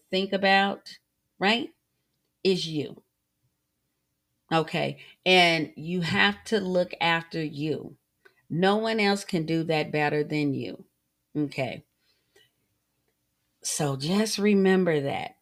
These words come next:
for healthy relationships, you, you have to be healthy to have a healthy relationship.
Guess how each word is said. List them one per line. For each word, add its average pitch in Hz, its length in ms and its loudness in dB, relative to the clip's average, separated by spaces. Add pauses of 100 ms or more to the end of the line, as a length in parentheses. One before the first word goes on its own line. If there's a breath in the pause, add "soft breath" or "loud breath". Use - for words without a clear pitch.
for 143 160 0
healthy 170 960 -2 (600)
relationships, - 1400 -2 (680)
you, 135 420 -2 (440)
you 170 200 4
have 147 260 2
to 143 80 0
be 131 140 0
healthy - 640 -4 (300)
to 143 100 0
have 143 160 4
a 123 60 0
healthy 123 640 -6 (180)
relationship. 123 920 0